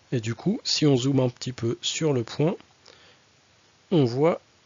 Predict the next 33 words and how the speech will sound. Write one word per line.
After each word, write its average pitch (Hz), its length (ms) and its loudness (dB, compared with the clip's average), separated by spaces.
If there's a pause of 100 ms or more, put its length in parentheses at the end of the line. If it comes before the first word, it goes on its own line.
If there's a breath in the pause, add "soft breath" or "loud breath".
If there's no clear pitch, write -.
(240)
que - 140 -2
notre 131 360 2
esquisse, 160 460 -4
grâce 139 340 -2
à 123 80 -2
ce - 140 -4
point, 147 340 -2
va 120 160 -2
passer - 520 -4
exactement 123 760 -2 (640 soft breath)
sur 175 480 -2
le 120 280 0
haut 165 220 0 (180)
de 131 200 -2
la 123 140 0
partie 120 520 -6
cylindrique. 120 800 -4 (880 loud breath)
Donc 117 300 -4
il 151 140 -2
nous 143 140 2
manque 127 420 0
une 147 200 2
cote - 380 -6
ici 147 400 -4
parce 120 220 -6
qu'on 117 180 -2
a 117 60 2
un 123 100 0
trait 123 240 -6
qui - 220 -8
est 117 40 -6
resté 113 380 -4
bleu. 135 320 -2